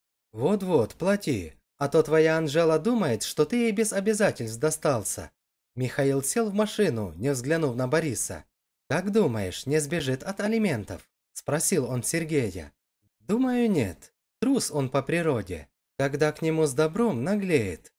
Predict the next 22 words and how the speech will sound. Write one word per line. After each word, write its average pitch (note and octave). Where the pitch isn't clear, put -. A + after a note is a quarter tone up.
Когда D3+
жареным E3
запахло, A#2
сразу G3+
покладистым F3+
становится. B2+
Как C#3+
узнал, D#3
что D#3+
заявление D#3+
на C3
него, B2+
так D3
деньги A#3
сразу D3
нашлись". B2+
В -
понедельник D#3
у D3+
Михаила D#3+
приняли D#3
документы, C#3